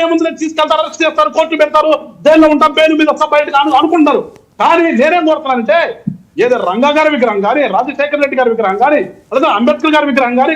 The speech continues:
గాంధీ గారి విగ్రహం కానీ, ఇంకోటి ఇంకోటి రామారావు ఏ విగ్రహం సరే విగ్రహాలు జోలికి వచ్చిన వాడిని ఆ విగ్రహం ముందే వాడిని చేయాల్సినటువంటి థర్డ్ డిగ్రీని చేయాలి. ఒకసారి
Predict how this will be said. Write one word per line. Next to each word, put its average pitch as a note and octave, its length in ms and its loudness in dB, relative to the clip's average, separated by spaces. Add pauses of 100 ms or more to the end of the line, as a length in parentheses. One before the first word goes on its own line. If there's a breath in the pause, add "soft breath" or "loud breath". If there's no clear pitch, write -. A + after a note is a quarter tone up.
గాంధీ D4 260 0
గారి D4 140 0
విగ్రహం B3 220 -2
కానీ, D#4 160 0
ఇంకోటి D4+ 260 0
ఇంకోటి C#4+ 200 -4
రామారావు C#4+ 320 0 (240)
ఏ D#4 140 4
విగ్రహం D4 340 0
సరే A3 120 -4 (360)
విగ్రహాలు D4+ 580 0 (120)
జోలికి D4 360 2
వచ్చిన C4+ 260 0 (100)
వాడిని A#3+ 360 0 (600)
ఆ - 20 4 (120)
విగ్రహం C#4+ 460 2
ముందే B3+ 400 2 (600)
వాడిని C#4 320 0
చేయాల్సినటువంటి C4+ 920 0 (380)
థర్డ్ D#4+ 240 -2
డిగ్రీని D#4+ 340 -2
చేయాలి. F4 280 0 (1200)
ఒకసారి D4+ 440 0